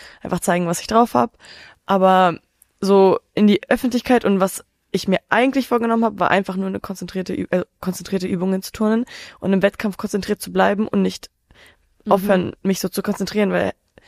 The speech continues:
Speaker 1: wenn ich dann halt eine Wertung sehe, fäng-, fang ich direkt an zu denken, okay, das heißt, das war eine gute Wertung, das heißt, vielleicht ist die Chance jetzt größer
Speaker 2: Mhm.
Speaker 1: oder die Chance ist kleiner, heißt, ich muss jetzt mehr geben. Und das alles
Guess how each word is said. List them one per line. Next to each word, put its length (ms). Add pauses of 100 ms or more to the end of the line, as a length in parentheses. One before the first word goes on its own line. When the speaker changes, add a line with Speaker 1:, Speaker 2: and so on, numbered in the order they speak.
(240)
Speaker 1:
wenn 120
ich 40
dann 140
halt 160
eine 180
Wertung 280
sehe, 340 (400)
fäng-, 240
fang 160
ich 80
direkt 300
an 80
zu 100
denken, 320
okay, 340
das 200
heißt, 340
das 120
war 40
eine 100
gute 200
Wertung, 260
das 100
heißt, 160
vielleicht 300
ist 120
die 40
Chance 260
jetzt 120
größer 340 (140)
Speaker 2:
Mhm. 160
Speaker 1:
oder 100
die 60
Chance 240
ist 100
kleiner, 340
heißt, 140
ich 80
muss 120
jetzt 200
mehr 140
geben. 180 (260)
Und 200
das 180
alles 380